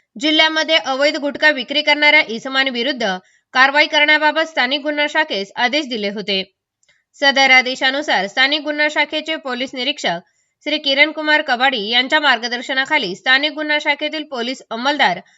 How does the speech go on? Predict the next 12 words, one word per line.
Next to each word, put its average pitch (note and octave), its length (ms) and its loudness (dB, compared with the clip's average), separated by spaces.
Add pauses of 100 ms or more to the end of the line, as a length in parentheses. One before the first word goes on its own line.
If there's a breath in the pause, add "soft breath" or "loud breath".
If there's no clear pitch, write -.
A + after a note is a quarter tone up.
(240 soft breath)
राहुल C#4 400 2
द्वारके, B3 460 -2
भीमराज C4+ 480 0
खरसे, C4 320 -4 (120)
राहुल B3 360 -2
डोके, A#3+ 400 -4
बाळासाहेब A#3+ 560 0
गुंजा, A#3+ 380 -2
सुनील C4+ 380 -6
मालनकर, B3 580 -2 (540)
सतीश D4 420 0
भवर, C4 380 2